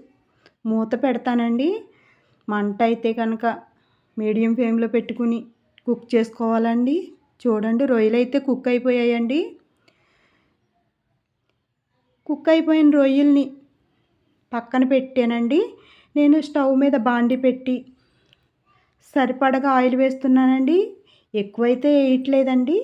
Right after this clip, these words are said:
తక్కువే వేస్తున్నాను ఆయిల్. చూడండి, తక్కువ వేసాను. ఒక స్పూన్ జీలకర్ర,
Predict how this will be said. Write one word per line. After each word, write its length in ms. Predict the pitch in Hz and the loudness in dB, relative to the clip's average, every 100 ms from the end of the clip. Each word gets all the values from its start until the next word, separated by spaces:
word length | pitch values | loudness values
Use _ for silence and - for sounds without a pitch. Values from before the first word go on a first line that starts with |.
| - _ _ | -6 _ _
తక్కువే 360 | 214 202 233 262 | -12 -6 0 2
వేస్తున్నాను 580 | 262 254 262 233 233 226 | 2 0 -2 -2 -2 0
ఆయిల్. 260 | 226 277 349 | 0 -2 0
చూడండి, 460 | 277 240 262 381 480 | 0 0 0 -2 -4
తక్కువ 320 | 269 254 - 269 | -6 -8 -6 -2
వేసాను. 480 | 254 254 240 269 - - _ _ _ _ - | -2 -2 -4 -4 -6 -10 _ _ _ _ -6
ఒక 140 | 262 | -2
స్పూన్ 380 | 277 - 247 254 | -2 -2 0 0
జీలకర్ర, 600 | 247 233 226 220 226 214 | 0 0 -2 -2 -4 -2